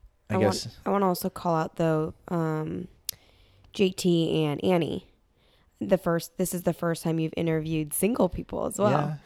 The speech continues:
Speaker 1: that's true.
Speaker 2: Which I thought was really, or T J.
Speaker 1: <laughs> I was waiting for you to catch that.
Speaker 2: <laughs>
Speaker 1: I was
Speaker 2: Sorry,
Speaker 1: gonna let,
Speaker 2: T J, my
Speaker 1: I was, I was
Speaker 2: bad.
Speaker 1: gonna let you roll with it. She
Speaker 2: <laughs>
Speaker 1: gave you the studio pod shout out, so it's cool.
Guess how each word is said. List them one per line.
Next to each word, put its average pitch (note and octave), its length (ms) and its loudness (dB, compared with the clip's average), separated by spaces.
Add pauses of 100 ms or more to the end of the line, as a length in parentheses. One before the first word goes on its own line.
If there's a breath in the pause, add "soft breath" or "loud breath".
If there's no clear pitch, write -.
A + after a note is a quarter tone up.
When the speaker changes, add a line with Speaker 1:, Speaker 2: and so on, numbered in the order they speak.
(100)
Speaker 1:
that's A#2+ 140 -4
true. B2+ 200 -4
Speaker 2:
Which F#3+ 260 0
I F3+ 100 6
thought F3 300 0
was F3 240 0 (300)
really, F#3 500 6
or F#3+ 100 6
T F#3+ 320 0
J. E3+ 460 4
Speaker 1:
<laughs> - 640 -2
I B3+ 260 10
was D3+ 140 4
waiting C3+ 220 4
for C3 80 -4
you B2 80 -2
to A2 60 -4
catch - 260 0
that. F#4 220 8
Speaker 2:
<laughs> - 40 4
Speaker 1:
I G4 60 8 (160)
was C#5 460 0
Speaker 2:
Sorry, C#4 260 12
Speaker 1:
gonna C#4+ 120 10
let, C#4+ 60 12
Speaker 2:
T C#4+ 60 12
J, C4+ 300 12
my C4 80 10
Speaker 1:
I C4+ 40 12
was, B3+ 100 12
I - 20 10
was C4 320 10
Speaker 2:
bad. C#4+ 80 10
Speaker 1:
gonna C#3+ 80 6
let B2+ 100 6
you B2 80 4
roll G#2 180 4
with G#2 120 2
it. A2+ 200 2
She A3+ 280 2
Speaker 2:
<laughs> - 0 -
Speaker 1:
gave F3 200 12
you E3 60 6
the D3+ 80 2
studio A#2 340 4
pod G2+ 240 4
shout G2+ 220 2
out, F2 160 -4
so A2+ 100 -6
it's G#2 120 -10
cool. F2+ 180 0